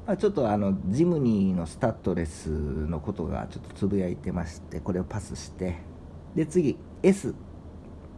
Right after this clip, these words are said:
Sさんのセリフです。「昨日からつぶやき多くない？」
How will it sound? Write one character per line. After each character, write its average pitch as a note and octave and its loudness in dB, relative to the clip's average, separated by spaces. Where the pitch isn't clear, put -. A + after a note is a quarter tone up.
S D#3+ 2
さ - 2
ん F2 0
の D2+ -2
セ D#2 -2
リ E2+ 0
フ F2 -6
で C#2+ -4
す。 - -12
「昨 F#3+ 4
日 - -4
か A2+ 4
ら - 2
つ - 0
ぶ C3 4
や D#3 4
き E3 2
多 D3 6
く D3+ 0
な C#3+ 0
い？」 F3 -2